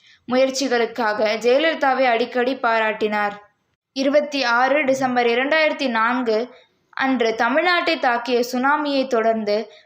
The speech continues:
நடந்த நிகழ்வுகளை கையாண்டதில் அவரது நிர்வாக திறன்கள் குறிப்பிடத்தக்கவை. ஜெயலலிதா நூத்தி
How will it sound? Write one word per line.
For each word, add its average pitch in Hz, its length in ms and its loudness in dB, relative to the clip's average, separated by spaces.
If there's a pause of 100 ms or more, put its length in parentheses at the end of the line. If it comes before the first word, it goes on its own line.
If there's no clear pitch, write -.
(100)
நடந்த 240 380 2
நிகழ்வுகளை 240 720 2
கையாண்டதில் 240 840 0 (220)
அவரது 262 420 0
நிர்வாக 339 480 2
திறன்கள் 240 580 0
குறிப்பிடத்தக்கவை. 247 1040 -2 (320)
ஜெயலலிதா 240 600 2 (380)
நூத்தி 359 580 0